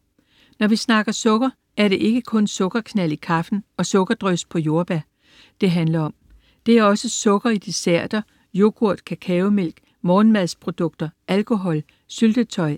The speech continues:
asier, saftevand og sodavand. Inderst inde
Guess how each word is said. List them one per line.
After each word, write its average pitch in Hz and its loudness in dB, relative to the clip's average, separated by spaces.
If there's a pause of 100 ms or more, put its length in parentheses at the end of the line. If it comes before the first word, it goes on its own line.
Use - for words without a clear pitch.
asier, 185 -4
saftevand 190 -4 (220)
og 170 -4
sodavand. 175 -2 (760)
Inderst 220 2
inde 180 2